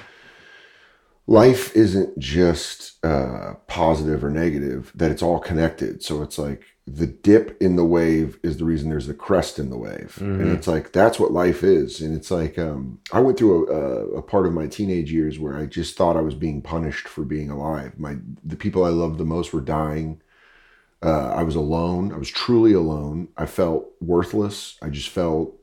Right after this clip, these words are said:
Speaker 2: Are you an only child?
Speaker 1: Yeah. Well, I have a half sister from my dad's first marriage. And then my dad died when I was fourteen, and my sister was killed in a car accident when I was sixteen.
Speaker 2: Oh, my God.
Speaker 1: And just the people that, my mom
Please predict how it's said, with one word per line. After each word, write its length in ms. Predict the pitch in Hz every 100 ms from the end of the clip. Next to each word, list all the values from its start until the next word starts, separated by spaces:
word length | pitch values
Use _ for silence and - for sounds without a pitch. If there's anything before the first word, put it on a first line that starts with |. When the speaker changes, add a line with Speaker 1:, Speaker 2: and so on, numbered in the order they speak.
| _ - - -
Speaker 2:
Are 80 |
you 120 | 117 131
an 80 |
only 180 | 131 131
child? 380 | 127 123 139 190
Speaker 1:
Yeah. 340 | 147 95 - -
Well, 160 | 107 107
I 100 | 127
have 100 | 117
a 60 |
half 220 | 113 107
sister 340 | - 101 - 80
from 120 | 90
my 80 | 82
dad's 220 | 85 80
first 200 | - 80
marriage. 460 | 87 78 71 67 - _ _ _ _ _
And 120 | 82
then 100 | 87
my 80 | 82
dad 300 | 71 90 87
died 460 | 76 80 80 73 71
when 80 | 73
I 20 |
was 80 | 71
fourteen, 460 | - 85 - 76
and 80 | 73
my 80 | 69
sister 320 | - 95 -
was 100 | 78
killed 220 | - 82
in 80 | 71
a 20 |
car 220 | 76 76
accident 220 | 71 - 62
when 40 |
I 40 |
was 120 | 65 -
sixteen. 580 | 92 - - 73 67 60
Speaker 2:
Oh, 60 | 80
my 140 | 117
God. 120 | 87 87 - -
Speaker 1:
And 100 | 82
just 200 | 87 -
the 60 |
people 300 | - 104 101
that, 200 | 95 82
my 140 | 85 87
mom 580 | 92 95 92 85 80